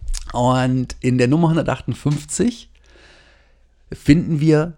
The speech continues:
die sogenannte oder heute sogenannte Ackerhalle. Die Ackerhalle ha-, ist unter dem Namen Markthalle sechs von Hermann Blankenstein, dem Stadtplaner, ähm,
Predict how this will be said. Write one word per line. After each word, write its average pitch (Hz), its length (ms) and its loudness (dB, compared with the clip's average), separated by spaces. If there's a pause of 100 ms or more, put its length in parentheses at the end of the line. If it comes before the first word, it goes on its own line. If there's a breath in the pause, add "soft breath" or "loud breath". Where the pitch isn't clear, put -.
(240)
die 131 640 -2
sogenannte 139 840 2
oder 123 260 -2
heute 165 240 6
sogenannte 123 560 0
Ackerhalle. 107 760 -2 (340)
Die - 160 -8
Ackerhalle 170 580 0 (400)
ha-, 127 140 -2
ist - 280 -4
unter 139 200 0
dem 123 160 4
Namen 123 340 2
Markthalle 131 560 2
sechs 135 460 -2
von 120 160 -2
Hermann 120 340 0
Blankenstein, 110 1040 -2
dem 104 160 -10
Stadtplaner, 107 840 -4 (720 soft breath)
ähm, 101 640 2